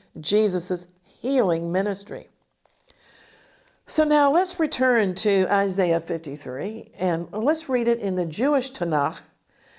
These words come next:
from the nineteen seventeen edition by the Jewish Publication Society. And thankfully, although Isaiah fifty-three is a controversial chapter to the Jewish people,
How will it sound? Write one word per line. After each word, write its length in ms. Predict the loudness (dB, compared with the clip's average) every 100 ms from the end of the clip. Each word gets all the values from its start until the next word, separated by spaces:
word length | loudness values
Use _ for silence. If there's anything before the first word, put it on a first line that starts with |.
| -20 _
from 220 | -2 0
the 120 | 0
nineteen 540 | 0 0 -2 -6 -6
seventeen 500 | -2 -2 -2 -4 -4
edition 520 | -4 0 -2 -2 -8 -4
by 180 | -4
the 80 | -4
Jewish 480 | -4 -2 0 0 -4
Publication 920 | -6 -4 -6 -6 -4 -4 -6 -12 -12
Society. 840 | -8 -6 -2 0 2 2 0 -4 -12 _ _ _ _ _ _ _ _ -4
And 180 | -2
thankfully, 640 | 2 0 0 -4 -2 0 0
although 640 | 2 2 2 2 2 -2 -16 _ _ _ _ -2
Isaiah 380 | 0 2 0
fifty-three 640 | 2 0 0 -4 0 2 2
is 140 | 2
a 40 | -2
controversial 1000 | -2 -2 -2 0 2 2 0 -2 -2 -2
chapter 460 | -4 -4 -4 -10
to 200 | -10 -8
the 120 | -6 -6
Jewish 360 | -4 -4 -6
people, 460 | -10 -8 -6 -8